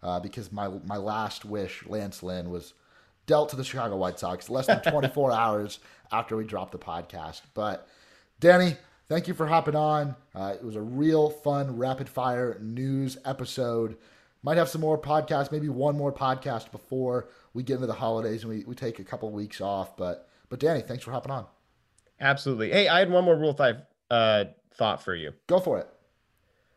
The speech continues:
Speaker 2: I was really happy to see a great outcome for a pitcher who was caught up in Rays, uh, Rule five drama in the past. So that was Sam McWilliams.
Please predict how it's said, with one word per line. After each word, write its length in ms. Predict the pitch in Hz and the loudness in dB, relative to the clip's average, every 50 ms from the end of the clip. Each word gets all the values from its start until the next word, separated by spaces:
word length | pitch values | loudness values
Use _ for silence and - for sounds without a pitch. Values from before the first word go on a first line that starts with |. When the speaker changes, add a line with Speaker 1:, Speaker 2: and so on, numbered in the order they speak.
| _ _ _ _ _ - | _ _ _ _ _ 4
Speaker 2:
I 120 | 143 147 | 4 6
was 180 | 160 156 139 131 | 6 4 2 2
really 260 | 143 175 190 214 196 | 2 2 2 4 2
happy 300 | 160 151 147 147 151 151 | 2 2 2 0 -2 -2
to 100 | 139 139 | -2 -2
see 580 | 135 - - - 120 117 113 110 107 104 95 - - | -2 -4 -4 -4 -4 -4 -2 -2 -4 -4 -6 -4 -2
a 80 | 98 107 | -2 -2
great 320 | 104 104 110 110 107 110 - | -2 -2 -2 -2 0 0 0
outcome 440 | - 104 101 87 - - 107 101 95 | 0 0 -2 -2 -4 -4 -6 -6 -4
for 180 | - 104 98 | -4 -2 -2
a 40 | 92 | -2
pitcher 380 | - - 101 98 - 104 98 92 | -2 -4 -8 -6 -4 -6 -6 -6
who 120 | 95 107 | -6 -6
was 140 | 101 98 95 | -6 -6 -6
caught 320 | - - - 127 127 131 127 | -6 -2 2 4 4 6 6
up 220 | 117 110 - - - _ _ _ _ _ _ _ _ _ _ _ - | 4 4 2 -4 -10 _ _ _ _ _ _ _ _ _ _ _ -6
in 680 | 127 117 113 110 107 104 101 101 98 95 95 92 - - _ _ _ _ _ _ _ | -2 0 0 2 2 2 2 0 0 -2 -6 -8 -10 -14 _ _ _ _ _ _ _
Rays, 840 | - 104 104 107 113 113 113 113 113 110 110 107 101 101 - - - _ | -12 -6 -2 0 2 2 2 2 2 0 -2 -4 -6 -8 -10 -12 -10 _
uh, 440 | - 104 101 101 98 95 95 90 - - | -4 -2 0 0 0 0 0 -2 -4 -6
Rule 260 | 113 117 120 120 110 | -6 -4 -2 -2 -2
five 560 | 104 - 110 107 104 98 98 95 95 92 92 - - _ _ _ _ _ _ _ _ _ _ - | -2 -2 0 0 2 2 2 0 0 -4 -6 -14 -20 _ _ _ _ _ _ _ _ _ _ -6
drama 320 | 110 110 110 107 104 101 | -2 0 2 2 2 0
in 80 | 95 95 | -2 -4
the 60 | 87 | -4
past. 340 | - - 90 71 62 - - | -4 -4 -4 -4 -4 -6 -6
So 80 | - | -2
that 120 | 110 123 127 | 0 0 0
was 120 | 143 - | 0 -2
Sam 320 | - - - 147 147 160 156 | -2 -2 0 0 2 2 0
McWilliams. 680 | 139 143 - 104 98 90 85 78 69 69 71 - - | -2 -2 -4 -4 -4 -4 -4 -6 -8 -12 -14 -16 -18